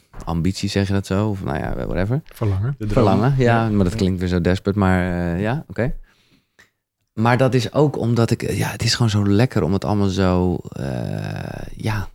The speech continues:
Speaker 1: nou ja, zo kinderachtig te lezen of zo. En sowieso vond ik het heel mooi dat jullie echte klassiekers als, hè, De Vijf Talen van Liefde,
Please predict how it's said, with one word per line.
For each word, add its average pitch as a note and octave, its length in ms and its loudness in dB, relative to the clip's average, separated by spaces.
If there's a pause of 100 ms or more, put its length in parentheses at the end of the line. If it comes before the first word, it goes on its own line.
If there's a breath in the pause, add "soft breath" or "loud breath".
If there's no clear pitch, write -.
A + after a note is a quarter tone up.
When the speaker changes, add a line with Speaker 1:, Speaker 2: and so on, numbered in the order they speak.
Speaker 1:
nou G2 140 0
ja, E2 180 -4
zo - 180 2
kinderachtig G#2 640 2
te D#2+ 120 -2
lezen F#2+ 380 2
of - 100 -8
zo. G1+ 280 -8 (640 soft breath)
En A#2 140 2
sowieso A2+ 300 6
vond B2 200 6
ik G#2 60 4
het G#2+ 80 8
heel G2+ 100 8
mooi G#2 180 8
dat F#2+ 100 2
jullie F#2+ 300 4
echte G#2 260 0
klassiekers F#2+ 600 0
als, F2+ 220 0
hè, F#2+ 100 0
De F#2 100 -2
Vijf F#2 260 2
Talen F#2 280 2
van F#2 120 0
Liefde, G#2+ 460 2